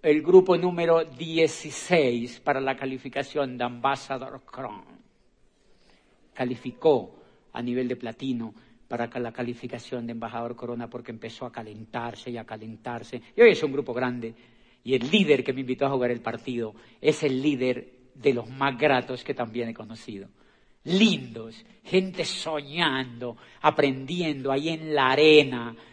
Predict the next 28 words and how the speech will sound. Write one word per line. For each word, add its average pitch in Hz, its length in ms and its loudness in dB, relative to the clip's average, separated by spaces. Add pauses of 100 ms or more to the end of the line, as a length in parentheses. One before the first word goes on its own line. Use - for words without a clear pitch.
(240)
Y 131 100 -2
van 147 160 2
a - 20 -2
entrenarse 135 500 -2
conmigo 117 480 -8 (380)
a 123 120 -4
jugar 127 280 -2
el 123 140 -2
partido 139 720 -4
de 135 80 -2
la 120 140 -4
vida 127 320 -4
para 113 200 -4
ser 120 260 -8
libres. 110 500 -6
No 135 100 -6
sé 120 160 -8
si 131 140 -8
me 123 80 -8
entienden. 113 500 -8 (240)
A 147 80 6
jugar 170 340 10
ahora 240 400 12
el 233 120 12
partido 262 560 12
de 247 120 12
la 220 140 12
vida 220 480 12